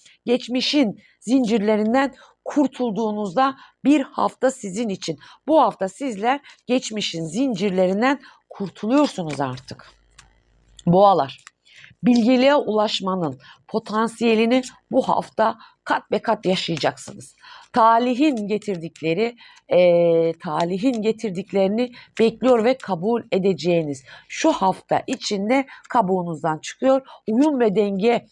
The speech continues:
bir uyum, uyumlu bir denge içinde olmak istiyor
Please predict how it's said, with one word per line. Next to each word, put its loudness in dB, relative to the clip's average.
bir 2
uyum, 6
uyumlu 4
bir 4
denge 2
içinde -2
olmak -4
istiyor -2